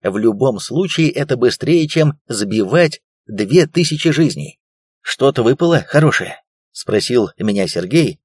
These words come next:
открыв свою котомку с добычей. Судя по его лицу, ему выпал какой-то серый хлам. Плащ Носферату. Это уже пятый у нас по счёту. Тоже неплохо,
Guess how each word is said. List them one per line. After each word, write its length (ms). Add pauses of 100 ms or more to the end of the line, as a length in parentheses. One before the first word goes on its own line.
(140)
открыв 440
свою 300
котомку 460
с 60
добычей. 480 (320)
Судя 320
по 80
его 240
лицу, 340
ему 300
выпал 340
какой-то 460
серый 420
хлам. 460 (640)
Плащ 560
Носферату. 680 (480)
Это 220
уже 180
пятый 380
у 40
нас 320
по 120
счёту. 320 (720)
Тоже 240
неплохо, 540